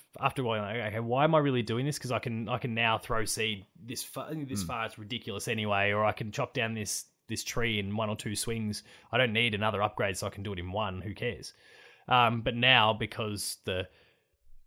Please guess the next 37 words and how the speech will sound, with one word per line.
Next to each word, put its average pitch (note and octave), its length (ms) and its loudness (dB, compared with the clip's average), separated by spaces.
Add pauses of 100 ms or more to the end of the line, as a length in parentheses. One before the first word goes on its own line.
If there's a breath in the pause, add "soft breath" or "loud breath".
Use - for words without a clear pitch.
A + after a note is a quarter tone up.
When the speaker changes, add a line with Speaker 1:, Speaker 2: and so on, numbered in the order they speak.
(420)
Speaker 1:
and D#3+ 260 4
it's B2 100 2
very F3+ 260 6
convenient C3+ 520 2
that A2 100 -8
you A2 100 -2
go A#2+ 140 4
from B2 160 -6
each B2 240 -2
region, B2 280 0
all A#2+ 80 -2
of A2+ 60 -6
a G2+ 40 -6
sudden G2 240 -4
the G2 60 -8
trees D#3+ 300 2
are A2+ 40 -4
stronger G2+ 400 -4
and G#2 100 -6
the A#2+ 60 -4
rocks C3 340 -2
are A2+ 180 -2 (120)
more, A#2 240 -2 (160)
like, A2 240 -4 (100)
will A#2+ 220 -6
take A#2 200 -4
more A#2 160 -2
beating A#2+ 280 2
or B2 60 -2
whatever. B2+ 380 2
You A#2 140 -8
know, F2 60 -8 (220)
that's C#3 160 0
a A#2 40 -4
video G#2+ 240 0
game. E2+ 160 0 (380 loud breath)
Um, C3+ 480 2